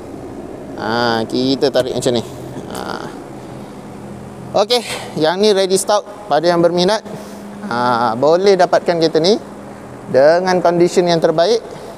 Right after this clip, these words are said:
Ha. Nombor telefon saya berada dekat description.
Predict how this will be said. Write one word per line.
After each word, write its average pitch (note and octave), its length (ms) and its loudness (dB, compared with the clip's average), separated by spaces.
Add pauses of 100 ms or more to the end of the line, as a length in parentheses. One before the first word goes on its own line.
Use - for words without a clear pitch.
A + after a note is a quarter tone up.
(1400)
Ha. G#2+ 400 -4 (1600)
Nombor A3 240 2
telefon A#3 320 4
saya A#3+ 240 6
berada G3+ 320 6
dekat F3+ 320 2
description. F#3 560 4